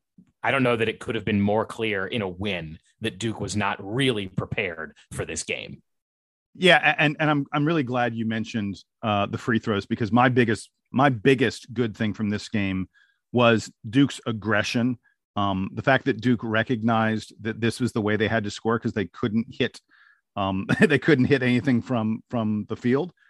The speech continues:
Speaker 2: Um, Duke ended up taking forty free throws to just twelve for Georgia Tech. Forty. That's a big, big number of free throws. And I, I wanna specifically shout out a, a few guys. Uh, Paolo Banchero was fouled nine times.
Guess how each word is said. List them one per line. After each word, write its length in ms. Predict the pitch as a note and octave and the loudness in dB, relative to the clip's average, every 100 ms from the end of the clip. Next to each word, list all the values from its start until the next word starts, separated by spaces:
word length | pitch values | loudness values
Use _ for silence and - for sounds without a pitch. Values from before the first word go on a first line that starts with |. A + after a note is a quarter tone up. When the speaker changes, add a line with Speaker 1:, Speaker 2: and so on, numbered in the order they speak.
| _ _ B2+ | _ _ -4
Speaker 2:
Um, 300 | A#2+ A#2+ A#2+ | 0 0 2
Duke 180 | D#3 | 2
ended 160 | D#3+ C#3 | 4 2
up 120 | C3 | 2
taking 320 | - C3+ C3 | 2 0 0
forty 380 | A2 - C3 C3+ | -2 0 2 2
free 240 | C3 C#3 B2+ | 0 0 0
throws 520 | C#3+ C3+ C3+ - - _ _ _ - | 2 0 0 -6 -18 _ _ _ -14
to 80 | G#2+ | -2
just 260 | A#2+ - | -2 -2
twelve 400 | - B2 A2+ B2+ | -2 2 2 2
for 80 | B2 | -2
Georgia 300 | A2+ A#2 G#2+ | -2 -2 -4
Tech. 320 | - B2 - _ _ | -2 -2 -2 _ _
Forty. 680 | - - C#3+ D#3+ C#3+ F#2 - _ _ _ _ | -20 -4 4 6 6 4 -6 _ _ _ _
That's 220 | C3+ C#3+ F3 | 2 2 2
a 140 | D#3+ D3 G2+ - | 0 0 -2 -2
big, 400 | C3+ C3 A#2 A2 - _ G2+ | 2 2 2 -4 -10 _ -6
big 220 | C3 B2 | -4 -2
number 320 | A2+ A#2 A2 A#2 | -2 -2 -2 -4
of 200 | G#2+ - | -8 -2
free 180 | B2+ | -2
throws. 340 | A2+ A#2 G2 - | 0 0 -2 -2
And 140 | A#2+ | 0
I, 100 | A2+ - | 0 -2
I 60 | |
wanna 200 | A2+ B2+ | 0 0
specifically 520 | A#2+ - - - C#3+ B2 | 0 -4 -2 -2 0 -2
shout 320 | - A#2+ A#2 | 2 4 4
out 180 | A2 - _ _ _ _ | 2 -2 _ _ _ _
a, 120 | A2+ - | -4 -2
a 80 | A2+ | -6
few 280 | - C#3 | 2 4
guys. 540 | B2+ B2+ A#2+ F2 F2 - _ _ _ | 6 6 6 4 -4 -10 _ _ _
Uh, 120 | A#2 | -4
Paolo 340 | - C#3 C#3+ D3 | 2 6 8 8
Banchero 640 | C#3 C3 C#3 C3 B2 B2+ - | 6 4 4 4 4 2 -2
was 160 | A#2 - | -6 -2
fouled 400 | - B2 A#2+ A2+ | 4 6 6 4
nine 480 | G#2+ G#2+ A2 A#2+ | 2 2 2 2
times. 560 | A#2 C3 B2 C3 C3 | 0 0 0 -2 -6